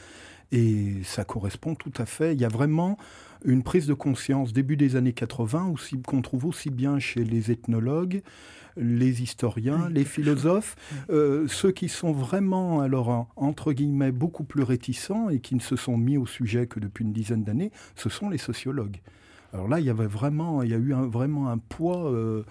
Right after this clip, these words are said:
Speaker 2: Il n'y a
Speaker 1: euh,
Speaker 2: pas beaucoup
Speaker 1: beaucoup
Speaker 2: de
Speaker 1: plus net.
Speaker 2: travaux en
Speaker 1: Et il y a
Speaker 2: sociologie.
Speaker 1: encore très peu de travaux en
Speaker 2: Oui.
Speaker 1: sociologie, tout à
Speaker 2: Oui,
Speaker 1: fait.
Speaker 2: oui, oui. Alors pourquoi ? Vous avez une
Speaker 1: Alors là, il faudrait
Speaker 2: Bon,
Speaker 1: demander
Speaker 2: pour
Speaker 1: aux
Speaker 2: le sociologue,
Speaker 1: sociologues.
Speaker 2: oui,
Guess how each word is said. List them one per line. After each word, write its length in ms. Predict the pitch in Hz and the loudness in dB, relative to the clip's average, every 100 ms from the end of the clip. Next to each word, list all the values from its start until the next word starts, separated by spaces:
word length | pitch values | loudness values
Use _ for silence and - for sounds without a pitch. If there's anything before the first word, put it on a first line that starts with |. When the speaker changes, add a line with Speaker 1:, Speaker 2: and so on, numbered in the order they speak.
| - - | -8 0
Speaker 2:
Il 60 | |
n'y 60 | 160 | 2
a 40 | |
Speaker 1:
euh, 40 | 135 | 4
Speaker 2:
pas 100 | 214 | 6
beaucoup 40 | |
Speaker 1:
beaucoup 220 | - - | 6 4
Speaker 2:
de 40 | - | 0
Speaker 1:
plus 80 | 156 | 2
net. 40 | |
Speaker 2:
travaux 300 | - 170 226 | 2 6 4
en 40 | 214 | 4
Speaker 1:
Et 20 | |
il 0 | |
y 20 | |
a 40 | - | 2
Speaker 2:
sociologie. 420 | - 180 127 127 | 4 6 8 6
Speaker 1:
encore 280 | 156 202 170 | 4 2 0
très 200 | - - | -4 -6
peu 180 | 170 147 | -2 -2
de 40 | |
travaux 420 | 147 - 165 143 135 | -2 -6 -4 -2 -2
en 60 | |
Speaker 2:
Oui. 60 | 120 - 147 | -4 -2 -2
Speaker 1:
sociologie, 480 | 123 113 104 107 - | 0 -2 -4 -6 -10
tout 100 | - - | -10 0
à 20 | |
Speaker 2:
Oui, 80 | 180 | 2
Speaker 1:
fait. 200 | 180 120 - | 2 -4 -8
Speaker 2:
oui, 160 | 170 160 - | -8 -8 -8
oui. 120 | 151 | -8
Alors 140 | - 160 | -4 -4
pourquoi ? 500 | 185 - - 135 285 - - - - _ - | -6 -4 -2 -2 -6 -20 -20 -20 -20 _ -8
Vous 120 | 156 | -4
avez 160 | 156 156 | 0 0
une 260 | 147 143 139 135 | 0 -2 -4 -2
Speaker 1:
Alors 200 | 113 107 | -2 0
là, 120 | 123 | 0
il 60 | 147 | 0
faudrait 260 | - 135 | 0 4
Speaker 2:
Bon, 80 | 135 | 6
Speaker 1:
demander 220 | 139 135 | 6 6
Speaker 2:
pour 80 | 139 | 8
Speaker 1:
aux 40 | |
Speaker 2:
le 40 | 170 | 8
sociologue, 640 | - 208 254 240 175 190 | 6 8 10 12 10 8
Speaker 1:
sociologues. 240 | 160 180 | 4 6
Speaker 2:
oui, 40 | 165 | 4